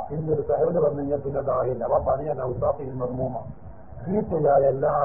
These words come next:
ഔസാഫിനെ തൊട്ടും അവൻ പനായി വരും. അപ്പൊ ബഖീബ് ഔസാഫിൻ മഹമൂദത്തിൻ, മഹമൂദായ എല്ലാ ഔസാഫും കൊണ്ടും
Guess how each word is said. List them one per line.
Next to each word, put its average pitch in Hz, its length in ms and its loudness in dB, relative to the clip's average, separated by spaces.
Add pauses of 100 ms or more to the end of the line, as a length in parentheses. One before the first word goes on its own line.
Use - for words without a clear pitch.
(100)
ഔസാഫിനെ 143 520 0
തൊട്ടും 127 380 -6
അവൻ 139 220 0
പനായി 139 340 0
വരും. 147 380 4 (540)
അപ്പൊ 180 180 2
ബഖീബ് 180 520 2 (100)
ഔസാഫിൻ 156 480 0
മഹമൂദത്തിൻ, 127 760 -2 (760)
മഹമൂദായ 147 720 4 (140)
എല്ലാ 143 240 0
ഔസാഫും 151 520 0
കൊണ്ടും 143 240 -2